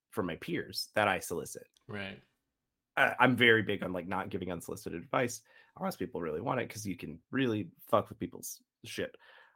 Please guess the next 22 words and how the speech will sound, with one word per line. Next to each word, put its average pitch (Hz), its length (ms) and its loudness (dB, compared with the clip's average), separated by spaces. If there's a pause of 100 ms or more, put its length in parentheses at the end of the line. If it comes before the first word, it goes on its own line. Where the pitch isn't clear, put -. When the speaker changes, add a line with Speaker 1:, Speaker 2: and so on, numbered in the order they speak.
(260)
Speaker 1:
Uh, 104 320 10 (520)
Kickstarter 135 1120 -2
is - 120 -10
a 78 220 -12 (280)
minefield 113 1080 4 (120)
of 92 260 -10 (220)
unsolicited 95 640 2
advice. - 480 -4 (180)
Speaker 2:
<laughs> - 220 -8 (640)
Speaker 1:
Like, 104 300 -4 (500)
I, 135 300 10
we're, 139 400 6
I'm 131 180 6
working 127 320 2
a 101 100 4
project 104 480 2
right 98 140 0
now 95 160 0
for - 140 -6
work 92 280 -4
on 98 180 2
GameFound, 110 580 2